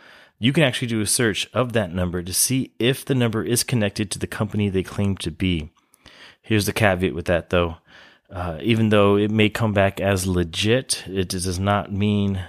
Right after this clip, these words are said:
that the email is real. But you know, if the number does not show up in any of the company's directories, then it's probably a fake email.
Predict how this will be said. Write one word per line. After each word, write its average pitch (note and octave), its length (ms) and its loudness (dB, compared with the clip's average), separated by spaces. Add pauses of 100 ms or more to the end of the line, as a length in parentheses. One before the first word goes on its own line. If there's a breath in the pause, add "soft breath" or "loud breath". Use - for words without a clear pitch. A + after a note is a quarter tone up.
that F#2+ 220 0
the F2+ 180 -4
email F2+ 680 2
is E2+ 300 -4
real. A#2+ 480 0 (600 soft breath)
But G#2 240 0
you A2 80 2
know, A2 240 6
if F#2+ 100 0
the G#2 100 -2
number F#2+ 480 2
does F#2 300 0
not G2 240 2
show G#2 240 2
up F#2+ 160 0
in F#2+ 80 -2
any G2+ 220 0
of F#2 80 0
the F#2 60 -2
company's E2+ 420 -6
directories, E2+ 540 -2
then E2 220 -6
it's E2 220 -4 (220)
probably E2 420 -6
a C#2+ 60 -8
fake D2+ 340 -12
email. D#2 360 -14